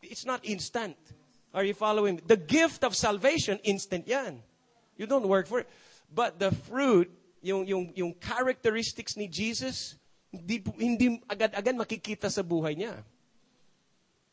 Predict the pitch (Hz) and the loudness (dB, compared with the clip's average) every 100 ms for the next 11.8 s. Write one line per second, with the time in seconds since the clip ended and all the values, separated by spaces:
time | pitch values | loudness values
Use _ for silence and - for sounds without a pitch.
0 | - 175 190 170 196 185 175 165 147 151 | -12 -10 -10 -8 -6 -6 -6 -2 -4 -4
1 | 220 131 - - _ _ _ _ _ _ | -6 -8 -10 -16 _ _ _ _ _ _
2 | _ _ _ - 208 180 156 294 - 233 | _ _ _ -2 2 2 2 2 2 -4
3 | - 214 214 - 226 170 180 196 254 240 | -4 -4 -4 -4 -4 0 0 0 -2 -4
4 | 147 214 147 117 - 233 277 254 233 185 | -4 -4 -4 -6 -8 -6 -4 -6 -4 0
5 | 165 147 139 202 107 107 _ _ _ _ | 2 2 2 -2 -4 -14 _ _ _ _
6 | _ 165 170 196 208 196 196 190 180 185 | _ 0 2 2 2 0 -2 -2 -2 -2
7 | 160 151 151 151 151 156 143 - 151 139 | -2 -2 -4 -2 -2 -2 -6 -10 -6 -4
8 | 127 143 185 120 104 _ _ _ _ _ | -4 -4 -4 -6 -12 _ _ _ _ _
9 | _ _ _ _ - - _ - 113 135 | _ _ _ _ -20 -20 _ -16 -12 -12
10 | 165 - _ _ - - 151 143 135 123 | -14 -20 _ _ -20 -4 -2 -2 -8 -16
11 | 131 139 143 156 147 165 170 | 0 2 2 -2 -4 -4 -4